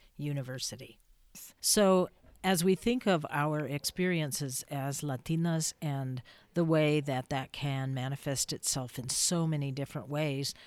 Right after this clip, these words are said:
um, let's talk a little bit about gender and about our experiences as women specifically. We've talked before about how meaning is constructed,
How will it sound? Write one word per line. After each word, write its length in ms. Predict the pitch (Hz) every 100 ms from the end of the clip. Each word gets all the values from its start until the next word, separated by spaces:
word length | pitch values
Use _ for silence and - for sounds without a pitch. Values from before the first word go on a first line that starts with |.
| - - - -
um, 460 | 156 151 147 147 - _ _ _ - -
let's 260 | 254 -
talk 280 | - 277 -
a 40 |
little 240 | 226 160 143
bit 280 | 143 131 - _
about 380 | - 143 123 135 -
gender 480 | 156 143 127 107 - _ - -
and 240 | - 165 156
about 300 | 147 143 143
our 180 | 147 139
experiences 840 | - - 175 160 143 - 139 -
as 600 | - 139 135 127 127 - - -
women 300 | 175 214 247 -
specifically. 960 | - - - 165 - 247 226 135 117 127 - _ _ _ _
We've 220 | 220 233 -
talked 260 | 254 254
before 460 | 254 240 208 214 233
about 340 | 156 160 135
how 180 | 127 156
meaning 640 | 156 165 185 190 185 185 - _ - -
is 540 | 185 170 165 143 - -
constructed, 800 | 165 165 - 160 - 175 156